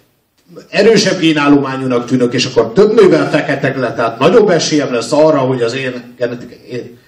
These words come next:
ez a, ez a redukcionizmus, ami,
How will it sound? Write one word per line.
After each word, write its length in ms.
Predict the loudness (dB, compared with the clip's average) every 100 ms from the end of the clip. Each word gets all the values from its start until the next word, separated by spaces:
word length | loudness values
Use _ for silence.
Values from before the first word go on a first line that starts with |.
| _ -20 _ _ _ -20 -14
ez 260 | -4 0 2
a, 380 | 2 0 -6 -18 -20 -6
ez 160 | 0
a 80 | 0
redukcionizmus, 1000 | 0 0 -2 -2 -2 -2 -4 -6 -10 -12
ami, 320 | -14 -12 -14